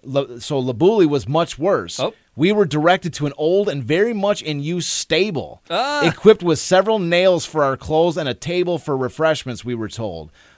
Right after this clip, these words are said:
Speaker 1: The vile odor and hu-, and the hundreds of flies swarming about added to the disgust I felt.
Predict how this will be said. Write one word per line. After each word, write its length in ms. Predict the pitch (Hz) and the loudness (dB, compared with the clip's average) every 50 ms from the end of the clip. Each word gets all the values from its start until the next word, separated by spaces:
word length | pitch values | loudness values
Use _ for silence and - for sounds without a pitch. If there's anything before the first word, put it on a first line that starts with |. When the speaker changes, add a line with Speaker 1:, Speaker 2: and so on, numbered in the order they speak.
| _ | _
Speaker 1:
The 120 | - 147 147 | -2 -2 -2
vile 480 | 117 104 143 139 156 185 208 220 196 - | 0 2 2 4 4 4 4 2 2 2
odor 340 | 165 175 180 180 180 190 196 | 2 2 4 4 4 4 2
and 200 | 202 131 135 123 | 2 0 -4 -6
hu-, 240 | 98 - 107 151 - | -8 -8 -10 -10 -8
and 160 | - 165 143 | -6 -6 -4
the 80 | 123 117 | -4 -6
hundreds 500 | - - - 170 190 202 196 208 175 160 | -6 -8 -8 -6 -6 -4 -4 -6 -4 -2
of 120 | 170 127 | -4 -4
flies 480 | - - 156 156 160 160 160 156 139 - | -4 -4 -4 -2 0 0 0 0 -2 -2
swarming 420 | - - 139 147 160 170 180 185 | -6 -6 -6 -6 -6 -4 -4 -4
about 360 | 185 151 120 131 127 131 127 - | -4 -2 0 0 2 0 0 -2
added 320 | - 127 135 147 160 160 - | -4 -4 -2 -2 -2 -4 -6
to 60 | 160 | -8
the 80 | 143 127 | -10 -10
disgust 560 | 120 117 120 101 - - 135 131 135 123 - 127 | -8 -8 -8 -8 -8 -4 -2 -2 -2 -2 -4 -6
I 100 | 113 104 | -6 -6
felt. 440 | - - 120 117 107 90 78 - | -6 -6 -4 -4 -4 -4 -6 -10